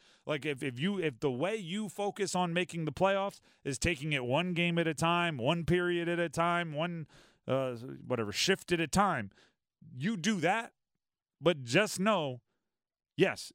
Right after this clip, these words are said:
every game should have playoff-like intensity, especially against Vegas,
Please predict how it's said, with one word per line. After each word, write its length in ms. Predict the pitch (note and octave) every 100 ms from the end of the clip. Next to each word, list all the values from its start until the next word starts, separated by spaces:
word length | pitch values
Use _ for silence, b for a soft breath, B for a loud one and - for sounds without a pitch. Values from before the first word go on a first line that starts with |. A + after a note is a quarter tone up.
| -
every 340 | E3+ E3+ F#3 D#3+
game 260 | F3 E3+
should 200 | B2+ D#3+
have 180 | D3+ B2 A2
playoff-like 640 | - D#3+ F3 D#3+ - D#3 C#3
intensity, 540 | C3 A#2+ C3 - E2+
especially 640 | G#2 - - B3+ - G3 E3+
against 280 | D3 C#3 G#2
Vegas, 380 | A#2+ A2 B2+